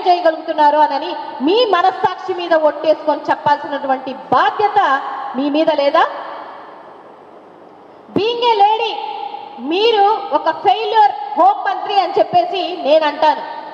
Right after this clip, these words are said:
నేనే కాదు, పదహారు వేల ఎనిమిది వందలు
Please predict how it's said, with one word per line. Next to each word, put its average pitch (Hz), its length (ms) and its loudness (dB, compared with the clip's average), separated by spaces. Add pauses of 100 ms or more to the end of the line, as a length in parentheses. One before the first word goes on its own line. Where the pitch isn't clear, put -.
(360)
నేనే 403 320 4
కాదు, 359 320 4 (460)
పదహారు 403 380 2
వేల 392 220 4
ఎనిమిది 381 380 0
వందలు 381 360 2